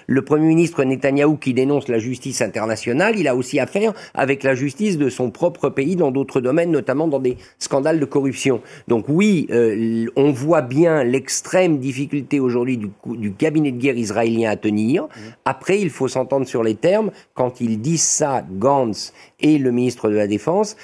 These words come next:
ils ne disent pas pour autant qu'il faut arrêter l'offensive à Gaza et qu'il ne faut pas aller sur Rafah. Attention, euh, la, l'idée et la, je dirais le, le plan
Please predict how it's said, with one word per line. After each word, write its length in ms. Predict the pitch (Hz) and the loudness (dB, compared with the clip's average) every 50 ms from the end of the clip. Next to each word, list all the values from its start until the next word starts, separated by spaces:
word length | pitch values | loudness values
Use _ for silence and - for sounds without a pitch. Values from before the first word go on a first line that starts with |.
| - - _ _ - | -20 -20 _ _ -4
ils 200 | 139 131 135 131 | -2 0 2 2
ne 100 | 131 131 | 2 0
disent 240 | 120 127 120 - - | -2 -4 -6 -6 -2
pas 160 | - 107 104 | -2 -4 -4
pour 260 | - - 143 143 123 | -4 -4 -4 0 2
autant 300 | 117 120 120 - 196 208 | 2 0 2 2 0 0
qu'il 200 | 208 - 123 117 | 0 -2 -4 -4
faut 180 | 107 - - 120 | -2 0 0 0
arrêter 400 | 107 104 110 104 - - 180 202 | 2 2 0 -2 0 0 0 0
l'offensive 480 | 180 147 104 101 101 98 - 165 170 143 | 0 -2 -2 -2 -4 -4 0 0 0 0
à 80 | 117 | 0
Gaza 480 | 107 101 107 107 107 135 151 170 190 - - | 0 0 0 0 0 0 -2 -2 -2 -4 -2
et 140 | - 113 92 | -4 -4 -4
qu'il 280 | - - 110 104 107 | -2 -2 0 0 2
ne 80 | 104 104 | 0 0
faut 180 | 98 - 101 95 | -2 -2 -4 -4
pas 200 | - - 175 170 | -2 -2 -2 0
aller 280 | 139 120 - 139 165 | 0 -2 0 0 0
sur 200 | 160 - - 139 | -2 0 -4 -2
Rafah. 340 | 113 135 151 - 143 117 - - - - _ - | 0 -2 -2 0 -2 -4 -4 -6 -16 -20 _ -6
Attention, 540 | 113 120 - 143 147 139 - - 143 110 - - - - _ _ _ - | -4 -2 0 0 0 0 0 0 0 0 -2 -6 -18 -20 _ _ _ 2
euh, 280 | 123 120 117 110 110 117 | 2 2 2 2 2 2
la, 320 | 117 127 135 139 135 127 113 | 2 2 2 2 2 0 0
l'idée 800 | 117 120 131 143 165 180 156 143 175 175 160 151 135 - - - | 0 0 0 2 2 0 2 4 4 4 4 4 2 0 -4 -2
et 100 | 101 117 | 0 0
la, 340 | 117 113 113 107 104 104 95 - - - - - | 2 2 0 0 0 -2 -4 -8 -12 -20 -14 -6
je 140 | - 104 | -2 -2
dirais 340 | 110 101 117 131 127 139 131 | 0 0 0 0 2 2 2
le, 240 | 117 110 107 107 104 | 2 2 0 2 2
le 160 | 101 101 104 | 2 0 0
plan 480 | 101 - - 156 185 196 180 156 123 | -2 -2 0 2 4 4 4 2 0